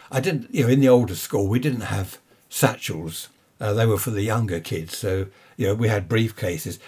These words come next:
And the, and the thing <laughs> is, there was nothing in the briefcase. I didn't have a load of schoolwork in there.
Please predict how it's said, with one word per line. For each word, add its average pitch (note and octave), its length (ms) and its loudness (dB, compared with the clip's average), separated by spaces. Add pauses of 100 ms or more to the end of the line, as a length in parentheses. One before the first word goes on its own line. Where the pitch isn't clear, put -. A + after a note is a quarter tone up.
(100)
And E3 160 2
the, F3 140 -2
and E3+ 100 0
the E3 80 0
thing F#3+ 280 -2
<laughs> - 0 -
is, - 360 -4
there D#3 120 4
was D3 180 -2
nothing D#3+ 320 -4
in C3+ 180 0
the B2 80 0
briefcase. F2 800 -6 (360)
I D3 100 2
didn't D#3+ 220 -6
have C3 140 0
a C3 60 2
load A#2+ 220 6
of A2+ 100 -2
schoolwork G#2 720 0
in D#2+ 160 -4
there. F#2+ 280 -6